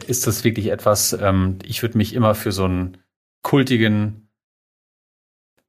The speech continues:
sympathischen, ähm, dreckschleudernden, sagen wir es doch einfach mal,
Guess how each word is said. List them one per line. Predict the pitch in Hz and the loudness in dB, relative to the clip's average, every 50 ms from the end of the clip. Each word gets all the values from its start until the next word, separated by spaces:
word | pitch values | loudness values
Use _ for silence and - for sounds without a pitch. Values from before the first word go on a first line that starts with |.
| _ _ - | _ _ 0
sympathischen, | - 110 107 - - 110 113 110 - 120 113 - 107 98 95 98 98 104 - _ _ _ _ _ _ _ _ _ _ - - _ _ - | 0 0 0 0 0 0 0 0 -2 -4 -2 0 2 2 2 0 -2 -6 -10 _ _ _ _ _ _ _ _ _ _ -20 -20 _ _ -4
ähm, | - 95 90 90 90 87 87 87 90 90 - _ _ _ _ _ _ _ _ _ _ _ _ _ _ _ _ _ _ _ _ _ _ | 0 2 2 2 0 -2 -2 -4 -8 -10 -14 _ _ _ _ _ _ _ _ _ _ _ _ _ _ _ _ _ _ _ _ _ _
dreckschleudernden, | - 127 170 196 190 - - - 151 143 135 127 120 120 117 117 117 113 110 113 113 107 110 - | 0 0 0 0 0 -4 -2 2 4 4 4 4 4 0 0 -2 -2 0 0 0 0 -2 -4 -6
sagen | - - 120 131 131 | 0 2 2 4 4
wir | 123 117 | 2 2
es | 113 | 2
doch | - 107 104 | 2 2 2
einfach | 107 113 110 110 101 | 0 2 2 0 2
mal, | 101 104 95 95 92 92 95 95 | 2 2 2 4 2 2 -2 -4